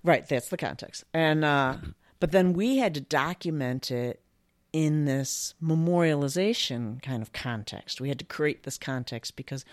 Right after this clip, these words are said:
Speaker 1: more and more of the parks started to become memorials. Like, if you go to any of the Civil War parks, the big ones like Gettysburg, for example,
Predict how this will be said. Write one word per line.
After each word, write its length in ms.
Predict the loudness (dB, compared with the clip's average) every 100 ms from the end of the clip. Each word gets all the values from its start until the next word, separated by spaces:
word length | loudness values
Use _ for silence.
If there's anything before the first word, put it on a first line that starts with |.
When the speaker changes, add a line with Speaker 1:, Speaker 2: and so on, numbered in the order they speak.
| -20 _
Speaker 1:
more 400 | 4 6 8 6
and 100 | 4
more 300 | 2 2 2
of 120 | 0 -2
the 100 | -8
parks 580 | -2 -2 -2 -4 -8 -8 _ _ _ _ _ _
started 580 | -6 -4 0 0 0 -2
to 60 |
become 400 | -6 -6 -4 -2
memorials. 720 | -2 0 0 -2 -6 -14 -6 -4
Like, 160 | -2
if 80 | -2
you 100 | 0
go 140 | 2
to 160 | 2 0
any 180 | 0 0
of 60 |
the 60 | -2
Civil 320 | -2 -2 -2
War 260 | -2 0 0
parks, 400 | -2 -8 -8 -6
the 120 | -4
big 280 | 0 0 0
ones 360 | -4 -4 -6
like 180 | -8 -4
Gettysburg, 560 | -2 0 -2 -8 -14 -14
for 140 | -16 -16
example, 480 | -12 -12 -12 -16